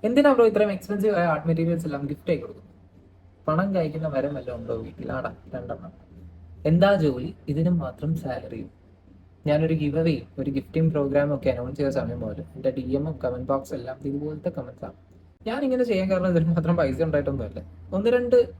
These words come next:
പഠിച്ച പാഠങ്ങളുണ്ട്. ആദ്യത്തത്, ഏഹ്, എൻ്റെ ഒരു ഫേവറേറ്റ് യൂട്യൂബറിൻ്റെ അടുത്ത് നിന്ന് പഠിച്ച പാഠമാണെങ്കിൽ, രണ്ട്, ഈ ആർട്ട് കമ്മ്യൂണിറ്റി ഉണ്ടല്ലോ കേരളത്തിൽ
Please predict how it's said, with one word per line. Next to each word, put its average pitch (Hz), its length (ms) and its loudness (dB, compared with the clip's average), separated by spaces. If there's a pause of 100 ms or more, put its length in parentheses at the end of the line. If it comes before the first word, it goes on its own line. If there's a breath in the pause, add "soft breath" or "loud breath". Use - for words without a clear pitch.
(140)
പഠിച്ച 190 260 0
പാഠങ്ങളുണ്ട്. 202 680 -2 (680)
ആദ്യത്തത്, 196 460 2 (480)
ഏഹ്, 139 180 -4
എൻ്റെ 165 140 4
ഒരു 180 60 -2
ഫേവറേറ്റ് 180 500 -4
യൂട്യൂബറിൻ്റെ 202 480 -2
അടുത്ത് 175 160 -4
നിന്ന് 175 120 0
പഠിച്ച 135 240 -4
പാഠമാണെങ്കിൽ, 98 680 -6
രണ്ട്, 151 360 -2 (120)
ഈ 170 140 -4
ആർട്ട് 190 320 -4
കമ്മ്യൂണിറ്റി 175 480 0
ഉണ്ടല്ലോ 113 340 -6
കേരളത്തിൽ 117 460 -4